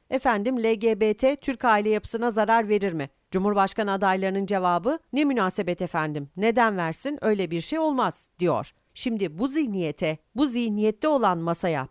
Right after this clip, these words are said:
bir bloğa Türkiye'yi nasıl teslim edebilirim? Sadece onlar mı? Hayır. C H P'nin Bursa Nilüfer Belediyesi, belediye bünyesinde L G B T merkezi açıyor. Bu L G B T merakı nereden geliyor?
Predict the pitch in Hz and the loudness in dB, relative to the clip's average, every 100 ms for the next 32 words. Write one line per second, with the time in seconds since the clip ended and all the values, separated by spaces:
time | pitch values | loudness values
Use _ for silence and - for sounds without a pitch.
0 | - 208 170 190 190 160 139 - 285 254 | -4 -4 -2 0 2 2 -2 -4 -4 -2
1 | 240 233 247 - 311 285 220 220 180 165 | -4 0 -2 -2 -2 -2 -2 -2 -4 -2
2 | 165 139 127 - _ - 220 208 214 277 | -2 -2 -6 -8 _ 2 2 4 2 2
3 | 330 349 311 185 143 - _ 294 202 143 | 2 2 0 -2 -6 -8 _ -2 0 -2
4 | - _ - 208 202 190 180 160 240 - | -10 _ 0 2 2 0 -2 -2 -4 -4
5 | 196 220 233 208 196 196 220 202 185 185 | -2 0 0 0 0 0 2 2 2 0
6 | 190 185 185 - 311 - 185 190 196 277 | 0 0 -2 -4 -6 0 2 2 2 0
7 | 285 269 214 185 190 185 185 190 185 208 | 0 0 0 -2 -2 -2 -2 -2 0 0
8 | 208 208 302 269 240 240 214 214 180 196 | 0 0 0 2 0 0 0 0 0 0
9 | 147 151 _ _ 247 277 226 220 214 202 | 0 -2 _ _ 0 2 2 2 2 0
10 | 208 202 311 269 202 180 - 320 247 240 | 0 0 0 0 2 0 0 0 2 2
11 | 202 170 160 156 151 135 131 | 2 0 -2 -4 -2 -2 -4